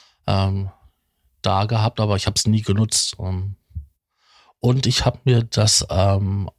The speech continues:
Upgrade von Wavelab besorgt. Das hat im Endeffekt ja nur noch ein paar Euro gekostet. Und das waren so halt meine, äh, Deals.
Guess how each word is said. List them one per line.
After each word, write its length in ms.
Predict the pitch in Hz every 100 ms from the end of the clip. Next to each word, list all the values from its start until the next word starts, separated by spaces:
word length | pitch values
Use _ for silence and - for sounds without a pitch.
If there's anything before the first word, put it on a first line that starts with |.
| _ _ _ _
Upgrade 680 | 123 127 - 113 120 123 -
von 560 | - - 104 101 101 107 _ _ _ _ _ - - _ -
Wavelab 760 | 110 120 123 - 85 - - -
besorgt. 640 | 92 90 80 - - - - - - -
Das 160 | - -
hat 120 | 101
im 80 | 95
Endeffekt 420 | 101 98 - 104
ja 60 | 98
nur 80 | 98
noch 140 | 92
ein 80 | 101
paar 180 | 98 80
Euro 300 | 104 95 85
gekostet. 580 | - - - - 110 - - _ _ _ _ _ _ _ _ - - - - - _
Und 200 | - 101 -
das 240 | 104 -
waren 180 | 101 95
so 100 | 101
halt 180 | 92 98
meine, 400 | 95 95 95 90 76 90 95 101
äh, 20 |
Deals. 520 | - 92 87 90 -